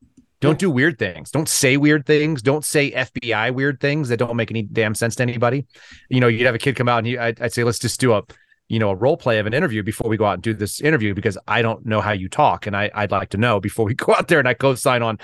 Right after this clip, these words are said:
Speaker 1: whatever your work is. It's like, "Knock, knock." It's like, "How you doing? What can I do for you?" And he was like, "Hey, you know, I'm so-and-so from the F B I." It's like, "Congratulations." I would always do, like, kind of, like, semi-hostile. So it's like, "Congratulations. You must be really proud." And they go,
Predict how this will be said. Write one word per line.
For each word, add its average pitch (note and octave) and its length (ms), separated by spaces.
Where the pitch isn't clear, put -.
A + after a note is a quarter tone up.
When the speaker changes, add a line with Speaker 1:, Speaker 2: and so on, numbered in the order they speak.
Speaker 1:
whatever C3 240
your A2+ 120
work D#3 260
is. G#2+ 160
It's G#2 180
like, G#2+ 240
"Knock, B2+ 240
knock." A2+ 380
It's A2 220
like, A2 120
"How A#2+ 140
you B2+ 160
doing? A2+ 240
What G#2+ 140
can A2+ 100
I - 20
do B2+ 140
for A2 160
you?" F#2 180
And A#2 100
he A#2 100
was A#2 100
like, A#2 120
"Hey, F3 240
you C#3 100
know, B2 100
I'm A#2+ 80
so-and-so B2 340
from A#2+ 140
the A#2 80
F A2 100
B A#2 160
I." A2+ 200
It's E2+ 100
like, G2+ 80
"Congratulations." G#2+ 760
I C#3+ 100
would F#3 120
always E3+ 180
do, D3+ 180
like, B2 220
kind C#3 160
of, B2 80
like, A#2+ 100
semi-hostile. B2 920
So - 140
it's B2+ 100
like, B2+ 240
"Congratulations. A#2 720
You G#2 60
must G#2+ 160
be A2 80
really G#2 160
proud." F#2+ 420
And A2+ 80
they A2+ 80
go, G2+ 240